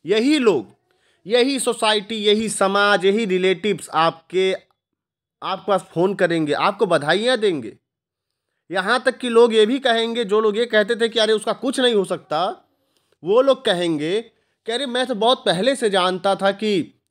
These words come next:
उसका तो सिलेक्शन हो ही जाएगा। वो तो बहुत मेहनती था। ठीक है दोस्तों,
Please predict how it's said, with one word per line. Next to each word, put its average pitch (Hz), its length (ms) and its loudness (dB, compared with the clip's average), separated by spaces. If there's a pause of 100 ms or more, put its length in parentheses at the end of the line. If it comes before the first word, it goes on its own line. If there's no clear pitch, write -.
उसका 226 260 -2
तो 226 120 -4
सिलेक्शन 175 440 -2
हो 135 140 -2
ही 170 100 4
जाएगा। 120 480 0 (560)
वो 247 120 -2
तो 254 120 -2
बहुत 180 320 -2
मेहनती 147 400 -4
था। 117 240 -12 (1080)
ठीक 208 160 -6
है 240 60 0
दोस्तों, 233 380 -2